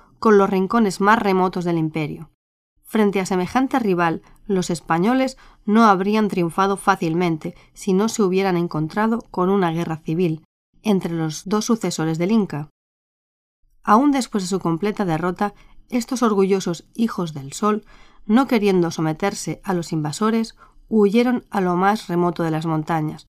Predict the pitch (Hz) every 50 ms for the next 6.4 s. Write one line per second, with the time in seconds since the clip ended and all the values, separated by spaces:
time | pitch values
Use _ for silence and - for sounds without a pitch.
0 | _ _ _ _ - 208 185 180 180 180 - 170 165 185 214 214 196 180 156 156
1 | 160 - - _ _ _ _ _ - - 196 175 175 - 160 175 202 208 226 240
2 | 233 - - 202 185 180 175 170 170 160 160 156 - - 196 175 - 165 151 -
3 | _ - 165 185 220 226 226 220 220 - _ - _ _ _ _ _ - 190 190
4 | 180 - - 180 175 190 190 180 175 175 180 180 180 175 - 185 156 - 180 165
5 | 151 - - 160 151 - _ _ _ _ _ _ _ _ _ _ _ _ - 185
6 | 156 160 175 202 233 240 -